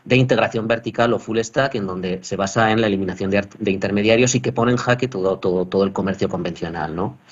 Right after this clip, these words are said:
Eh, lo cual es significativo respecto al ejemplo que nos contaba Arturo de las empresas con las que se ha trabajado, eh, de logística urbana para dar solución a empresas locales, ¿no?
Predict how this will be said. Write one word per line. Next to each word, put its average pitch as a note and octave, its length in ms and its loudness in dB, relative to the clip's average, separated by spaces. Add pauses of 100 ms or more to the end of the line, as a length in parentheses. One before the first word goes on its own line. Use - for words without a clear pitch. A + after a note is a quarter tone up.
(300)
Eh, F2 460 4 (300)
lo G2+ 280 6
cual A2 180 6
es G#2+ 80 0
significativo A#2 640 2
respecto F#2+ 580 -4
al F2 580 -2
ejemplo G2+ 360 0
que G#2 100 -2
nos G#2 100 0
contaba G2+ 340 2
Arturo A2+ 420 4
de F#2 180 2
las F2 300 -2
empresas F#2+ 360 -4
con G2+ 120 -2
las F2+ 120 -2
que - 80 -6
se F#2+ 100 -2
ha F2 60 2
trabajado, G#2 600 2 (440)
eh, F2 840 0
de F#2+ 140 2
logística G2+ 440 2
urbana A2 360 2
para B2 440 2
dar F#2+ 160 -4
solución G#2 540 -2
a F#2+ 60 0
empresas F2+ 380 -8
locales, E2 440 -8
¿no? B2+ 200 -6